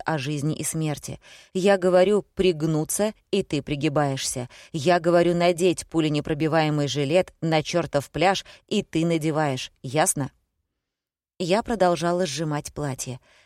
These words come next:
Жилет был проверкой, чтобы узнать, соглашусь ли я его надеть.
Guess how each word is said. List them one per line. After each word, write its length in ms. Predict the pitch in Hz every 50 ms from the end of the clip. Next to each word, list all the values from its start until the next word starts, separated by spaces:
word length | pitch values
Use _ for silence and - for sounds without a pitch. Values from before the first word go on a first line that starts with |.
| _ -
Жилет 440 | 175 170 202 196 185 202 226 214
был 200 | 185 170 170 160
проверкой, 600 | 143 - 170 160 170 165 190 202 185 - - 139
чтобы 340 | 139 - - - 170 151 165
узнать, 340 | 170 170 156 175 185 185 185
соглашусь 640 | - - 202 175 175 170 165 160 - 175 190 185 -
ли 100 | 165 160
я 200 | 160 147 165 180
его 260 | 185 175 135 170 185
надеть. 520 | 175 165 147 143 131 151 190 269 294 -